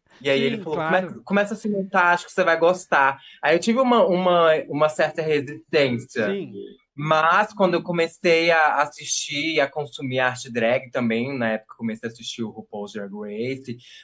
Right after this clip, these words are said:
Speaker 1: mas também não fiquei só re-, restrito ali, que eu vi também que a arte drag, ela,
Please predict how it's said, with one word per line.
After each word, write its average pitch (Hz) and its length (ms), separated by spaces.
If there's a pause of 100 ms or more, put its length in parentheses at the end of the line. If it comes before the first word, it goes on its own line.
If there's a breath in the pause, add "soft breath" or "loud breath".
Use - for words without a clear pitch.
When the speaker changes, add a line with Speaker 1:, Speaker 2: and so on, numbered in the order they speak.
Speaker 1:
mas 139 140
também 151 180
não 156 140
fiquei 175 180
só 175 80
re-, 151 360
restrito 143 440
ali, 135 160
que 143 80
eu 139 100
vi 123 120
também 127 240
que 131 60
a 120 80
arte 120 200
drag, 110 280
ela, 113 300